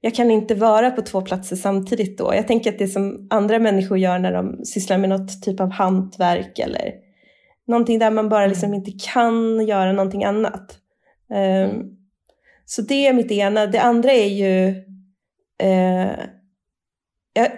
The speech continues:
Speaker 1: älskar ju mitt skönlitterära skrivande också. Jag har ju, liksom, ett, eh, ett djupt och innerligt kärleksförhållande till det. <laughs> Jag älskar att vara i det där, eh,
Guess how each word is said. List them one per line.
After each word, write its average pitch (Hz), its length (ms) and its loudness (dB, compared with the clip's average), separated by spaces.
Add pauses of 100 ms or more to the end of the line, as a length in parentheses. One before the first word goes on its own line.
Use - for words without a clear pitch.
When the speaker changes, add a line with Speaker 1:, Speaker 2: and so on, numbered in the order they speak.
(140)
Speaker 1:
älskar 202 520 0
ju 233 100 2
mitt 190 160 -2
skönlitterära 185 600 0
skrivande 185 440 -4
också. - 360 -4
Jag 208 120 2
har 214 280 2
ju, 202 200 0
liksom, 190 360 -2
ett, 190 360 -6
eh, 185 300 0 (1000)
ett 196 200 -2 (400)
djupt 254 560 0
och 190 120 0 (200)
innerligt 196 580 2
kärleksförhållande 190 1200 0 (100)
till 185 160 -2
det. 202 220 0 (440)
<laughs> 277 360 0 (400)
Jag - 240 0
älskar 240 460 2
att 220 160 2
vara 196 280 0
i 196 100 -2
det 190 140 0
där, 185 260 0
eh, - 380 -4